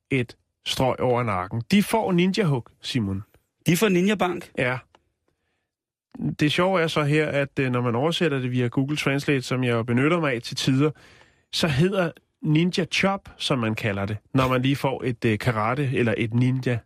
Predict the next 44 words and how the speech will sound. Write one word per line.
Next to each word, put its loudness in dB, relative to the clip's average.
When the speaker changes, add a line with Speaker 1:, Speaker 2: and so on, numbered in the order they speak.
Speaker 1:
hug. 0
Det 4
bliver 2
så 0
til 0
ninja-koteletter, 0
så -2
jeg 2
har 0
valgt -2
at -6
bruge 0
det. -2
Det -2
synes -2
jeg 2
lyder -2
meget -2
fedt. -2
Speaker 2:
Det 4
synes 4
jeg 4
også 2
Speaker 1:
Lige 4
Speaker 2:
er 2
Speaker 1:
at -2
dele 2
et 0
Speaker 2:
sindssygt 0
Speaker 1:
par 0
Speaker 2:
fedt. -4
Speaker 1:
ninja-koteletter 0
ud. 0
Speaker 2:
Det 2
synes -4
jeg 0
er 0
skidegodt. -2
Speaker 1:
Øhm, 0
og 4
han -2
får -2
faktisk, -6
øh, 0